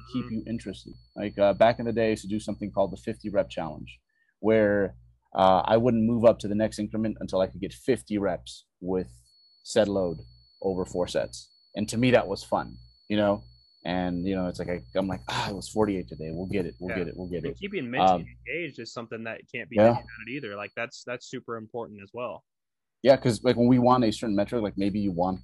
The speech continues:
Speaker 1: you know, to hit five reps on your three fifteen squat, right?
Speaker 2: Mm-hmm.
Speaker 1: Uh, 'cause once you, you, once you're repping three fifteen with good form, it's like, you're a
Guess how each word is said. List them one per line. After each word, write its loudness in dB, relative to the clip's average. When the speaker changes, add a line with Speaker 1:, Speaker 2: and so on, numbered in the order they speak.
Speaker 1:
you -6
know, -4
to -14
hit -2
five 4
reps -4
on -8
your -10
three -6
fifteen -10
squat, -6
right? -2
Speaker 2:
Mm-hmm. -18
Speaker 1:
Uh, -10
'cause -8
once 0
you, 6
you, 0
once -4
you're -6
repping 4
three -2
fifteen -6
with -12
good 0
form, -2
it's -12
like, -14
you're -8
a -12